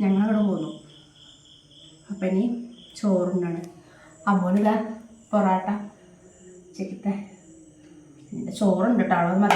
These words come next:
പറഞ്ഞു. രാവിലെ ചപ്പാത്തി ഉണ്ട്. ഞാൻ പിന്നെ മുരിങ്ങയുടെ കറി ഇല്ലേ,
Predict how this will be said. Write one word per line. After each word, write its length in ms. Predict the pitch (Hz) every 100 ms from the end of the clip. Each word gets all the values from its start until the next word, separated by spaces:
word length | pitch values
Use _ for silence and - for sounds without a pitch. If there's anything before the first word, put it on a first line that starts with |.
| 180
പറഞ്ഞു. 260 | 170 170 180
രാവിലെ 420 | 202 185 175 175 254
ചപ്പാത്തി 500 | 233 240 185 170 202
ഉണ്ട്. 180 | 214 190 - - - - - - _ - - - - - 214
ഞാൻ 100 | 202
പിന്നെ 180 | 226 233 233
മുരിങ്ങയുടെ 400 | 240 208 196 196 196
കറി 160 | 208 208 214
ഇല്ലേ, 180 | 175